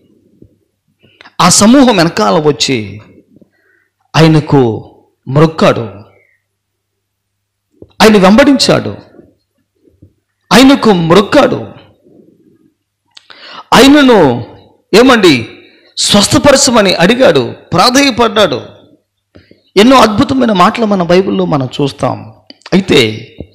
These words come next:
ఇందులో మొదటి మాట ఏంటి అని అంటే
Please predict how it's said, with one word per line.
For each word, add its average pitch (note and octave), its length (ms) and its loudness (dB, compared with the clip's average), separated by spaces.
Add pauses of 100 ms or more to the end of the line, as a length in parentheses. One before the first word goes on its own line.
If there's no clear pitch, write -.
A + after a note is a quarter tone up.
(600)
ఇందులో A3+ 320 4
మొదటి D3+ 440 0
మాట E3+ 300 -2
ఏంటి D#3+ 800 -2
అని D#3+ 140 0
అంటే A2+ 560 -4